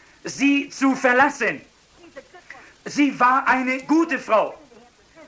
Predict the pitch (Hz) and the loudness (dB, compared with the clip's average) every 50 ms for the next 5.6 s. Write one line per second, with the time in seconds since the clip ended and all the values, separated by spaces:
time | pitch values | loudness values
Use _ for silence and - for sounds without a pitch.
0 | _ - - 190 - - 320 302 - 269 247 226 202 - 262 277 277 277 - 269 | _ -18 -16 -10 -2 0 0 0 0 0 0 0 0 0 -2 -2 -2 -4 -6 -6
1 | 254 254 240 240 240 226 233 277 294 269 240 214 190 156 - - - - - 208 | -6 -2 2 2 2 2 2 0 -4 0 0 0 0 0 -2 -6 -12 -4 0 0
2 | 226 226 226 226 240 262 277 269 - - - 202 208 214 208 208 202 185 147 120 | 0 0 -2 -6 -4 -2 -2 -2 -2 0 2 2 2 2 2 0 -4 -4 -6 -10
3 | - - - - - - - - - - - - - 196 - 165 143 208 294 320 | -18 -20 -20 -20 -20 -20 -20 -20 -20 -20 -14 -6 -4 -4 -4 -4 -2 0 0 2
4 | 311 302 - 233 254 269 - - - - - 180 254 247 254 - - 269 294 302 | 0 0 0 -2 -2 -2 -4 -8 -14 -14 -8 -6 -6 -6 -6 -6 -2 0 2 2
5 | 294 285 262 254 262 - 226 190 170 - - | 2 2 0 -2 -4 -4 -4 -4 -6 -8 -16